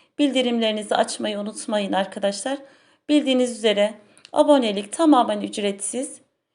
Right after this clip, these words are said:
Videomu buraya kadar izlediyseniz beğeni yapmayı,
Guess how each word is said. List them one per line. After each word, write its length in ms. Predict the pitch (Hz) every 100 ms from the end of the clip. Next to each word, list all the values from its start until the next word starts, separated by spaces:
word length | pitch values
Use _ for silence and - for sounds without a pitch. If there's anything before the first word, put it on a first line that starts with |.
| _ -
Videomu 380 | 330 294 285 277
buraya 220 | 294 254
kadar 260 | 254 247 214
izlediyseniz 840 | 247 247 233 247 240 214 208 214 - _ _ _
beğeni 300 | 269 262 254
yapmayı, 640 | 254 240 247 214 196 196